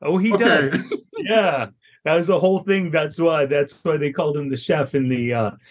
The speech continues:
Speaker 1: at the house, at the Wu-Tang house when originally, 'cause he was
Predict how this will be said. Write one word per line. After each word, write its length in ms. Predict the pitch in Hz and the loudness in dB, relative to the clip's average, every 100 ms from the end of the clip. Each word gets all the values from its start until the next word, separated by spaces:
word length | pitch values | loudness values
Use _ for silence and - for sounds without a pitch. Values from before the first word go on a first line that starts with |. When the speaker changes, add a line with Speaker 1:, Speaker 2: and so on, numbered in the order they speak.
| - | -8
Speaker 1:
at 180 | 131 113 | -4 0
the 100 | 127 | 0
house, 380 | 131 151 110 - | 4 4 2 0
at 120 | 113 | -2
the 60 | 113 | 0
Wu-Tang 460 | 120 147 147 110 110 | 0 2 2 0 0
house 320 | 110 101 98 | 0 -2 -2
when 160 | 113 | -2
originally, 560 | 117 107 139 131 113 104 | 0 2 2 2 0 0
'cause 180 | 113 104 | -2 -2
he 100 | 127 | -2
was 220 | 123 107 | -2 -4